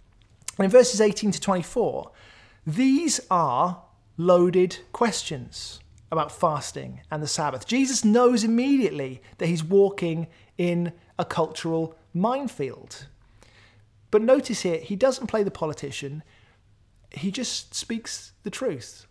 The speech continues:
plainly and honestly. You know, sometimes that's what we need to remember.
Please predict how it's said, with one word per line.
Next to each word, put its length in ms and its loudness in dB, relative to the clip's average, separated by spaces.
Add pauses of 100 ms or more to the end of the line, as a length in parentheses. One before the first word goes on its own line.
plainly 640 -2 (800)
and 120 -8
honestly. 580 -8 (1300)
You 80 -4
know, 80 6
sometimes 320 0
that's 180 -2
what 120 -2
we 100 0
need 140 -2
to 120 -8
remember. 440 -6